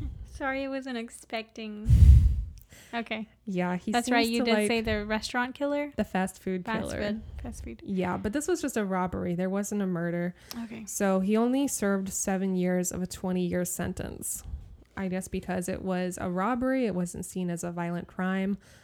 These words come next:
Speaker 2: so he didn't have to serve too much time. So he was eventually paroled in nineteen ninety. And he seemed to have these major delusions of grandeur,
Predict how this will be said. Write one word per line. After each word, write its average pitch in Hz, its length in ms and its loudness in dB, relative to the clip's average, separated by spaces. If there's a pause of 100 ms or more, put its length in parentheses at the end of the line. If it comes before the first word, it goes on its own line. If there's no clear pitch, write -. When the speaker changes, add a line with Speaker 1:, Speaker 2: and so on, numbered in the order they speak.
(120)
Speaker 2:
so - 200 -8
he 170 80 -2
didn't 175 180 -4
have 175 180 -8
to 185 80 -12
serve 175 300 -6
too - 160 -4
much 233 220 0
time. 208 420 -2 (460)
So - 180 0
he 208 120 4
was 220 120 4
eventually 240 360 0
paroled 196 480 0
in 185 200 -2
nineteen 185 480 -2
ninety. 175 540 -6 (1160)
And 220 320 2
he 247 200 -2
seemed 339 240 -4
to 427 180 -8
have 196 380 -2
these 190 300 -4
major 208 520 0
delusions 190 720 -2
of 185 220 -6
grandeur, 185 800 -4